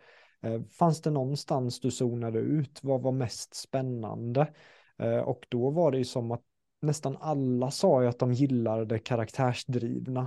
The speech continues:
och att de tyckte att det här var en superbra grej. Och sen ringde jag dig, Adam,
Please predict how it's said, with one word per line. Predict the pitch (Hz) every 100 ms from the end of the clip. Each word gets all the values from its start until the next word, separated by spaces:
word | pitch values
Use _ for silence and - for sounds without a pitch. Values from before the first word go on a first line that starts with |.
| - -
och | 143
att | 123
de | 127 120
tyckte | 139 - -
att | 113
det | 120
här | 120
var | 113
en | 117
superbra | - 135 123 - 117 110 110 110
grej. | 127 151 151 160 - 151
Och | 127
sen | 117
ringde | 160 170 127
jag | 180 151
dig, | 131
Adam, | 120 110 113 117